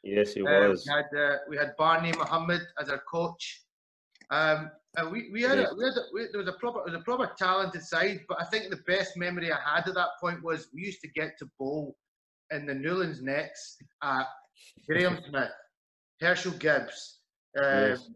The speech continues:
Speaker 2: Ashwell Prince,
Speaker 1: Jacques
Speaker 2: up and
Speaker 1: Kallis,
Speaker 2: coming,
Speaker 1: all
Speaker 2: up and coming J P Duminy.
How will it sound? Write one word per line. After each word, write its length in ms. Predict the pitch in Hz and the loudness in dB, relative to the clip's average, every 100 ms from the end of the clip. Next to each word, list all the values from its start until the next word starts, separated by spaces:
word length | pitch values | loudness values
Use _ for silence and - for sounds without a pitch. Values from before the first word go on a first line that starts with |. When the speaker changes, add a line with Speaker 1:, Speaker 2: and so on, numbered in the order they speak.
| _ - | _ -2
Speaker 2:
Ashwell 400 | 160 175 190 170 | 0 2 0 -2
Prince, 680 | - 170 156 131 - - _ _ _ - | 0 0 -2 -6 -14 -16 _ _ _ -2
Speaker 1:
Jacques 240 | 104 101 - | 2 2 4
Speaker 2:
up 80 | |
and 160 | 110 107 | 4 6
Speaker 1:
Kallis, 140 | 98 - | 4 0
Speaker 2:
coming, 140 | 87 | -2
Speaker 1:
all 220 | 98 104 | 2 4
Speaker 2:
up 80 | 202 | 2
and 120 | 85 | 0
coming 320 | 180 175 170 156 | 0 0 0 -2
J 200 | 165 165 | -2 -2
P 200 | 170 - | -6 -6
Duminy. 540 | 151 160 156 135 - | -4 -4 -4 -6 -8